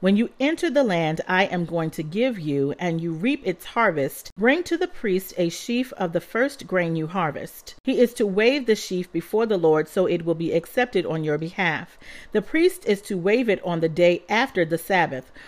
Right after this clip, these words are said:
On the day you wave the sheaf, you must sacrifice as a burnt offering to the Lord a lamb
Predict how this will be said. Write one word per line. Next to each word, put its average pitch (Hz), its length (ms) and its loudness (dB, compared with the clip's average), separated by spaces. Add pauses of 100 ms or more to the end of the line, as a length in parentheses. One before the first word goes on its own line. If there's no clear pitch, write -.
(220)
On 180 160 4
the 185 80 2
day 233 240 4
you 302 180 0
wave 220 300 2
the 269 100 0
sheaf, 165 400 -4
you 165 160 -2
must 175 320 -2
sacrifice 202 640 2
as 170 180 0
a 165 120 -2
burnt 202 400 0
offering 170 380 -2
to 165 100 -6
the 156 100 -2
Lord 180 340 2
a 156 100 0
lamb 180 380 2